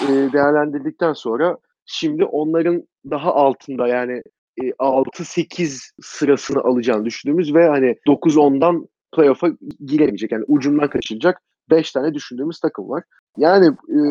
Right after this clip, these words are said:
buranın içinde açıkçası son beş senede üç şampiyonlu olan Golden State'le başlamak açıkçası bence gerekir. Şimdi Golden State bu sene çok daha son senelere nazaran farklı bir yaz geçirdi. Bir kere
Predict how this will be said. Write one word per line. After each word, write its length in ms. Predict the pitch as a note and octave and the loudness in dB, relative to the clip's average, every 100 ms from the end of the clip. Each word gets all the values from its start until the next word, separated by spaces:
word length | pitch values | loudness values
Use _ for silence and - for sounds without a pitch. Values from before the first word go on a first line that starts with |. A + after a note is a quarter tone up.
| C#3+ A#2+ A2+ | 0 -4 -4
buranın 320 | D3+ G3+ G3+ | 2 2 2
içinde 480 | F#3+ - D#3+ E3+ G3 | -4 -8 -2 0 2
açıkçası 720 | D3 - F3 C#3 - G3 - _ - | 0 -4 -8 -6 2 2 2 _ -20
son 380 | - D#3+ E3 D3 | -2 0 2 2
beş 180 | C3 - | 0 0
senede 280 | C3+ B2+ | -4 0
üç 300 | E3+ - F3 | 0 -2 -6
şampiyonlu 560 | - D#3 C#3+ - D#3 D3 | -2 -2 -2 -2 -2 0
olan 280 | B2 E3 E3 | 0 0 -4
Golden 360 | C#3+ D3+ D#3 C#3+ | -2 2 2 0
State'le 380 | - D3 C3 A#2 | -4 -4 -2 -4
başlamak 420 | G#2+ A#2 G#2+ - | -4 -6 -12 -10
açıkçası 480 | G#2+ - - - G#2 | -14 -12 -12 -6 -2
bence 260 | G#2+ G#2 | 0 0
gerekir. 420 | G#2+ B2 A#2+ A#2 - _ _ | 2 2 2 0 -2 _ _
Şimdi 140 | - B2 | -6 2
Golden 300 | D#3+ D#3+ D3 | 4 4 2
State 260 | - F#3 | 0 -2
bu 80 | D3+ | -2
sene 200 | - D#3 | -2 -2
çok 260 | E3+ E3+ - | 2 0 2
daha 260 | E3 F3 - _ - | 4 2 -2 _ -20
son 360 | - C#3+ C#3+ - | -8 -6 -6 -10
senelere 400 | - B2+ B2 A#2 | -10 -6 -6 -6
nazaran 460 | A2 A#2+ D#3 F#3 - | -6 -4 -2 -4 -8
farklı 440 | - D3 - E3 | 0 0 2 0
bir 180 | C3 G#2+ | 0 0
yaz 260 | B2 G#2+ G2 | 0 -2 -2
geçirdi. 440 | A#2+ - D#3 D#3+ E3+ _ - | -6 -4 -4 -4 -8 _ -6
Bir 80 | - | -4
kere 340 | - C3+ B2 | 2 4 6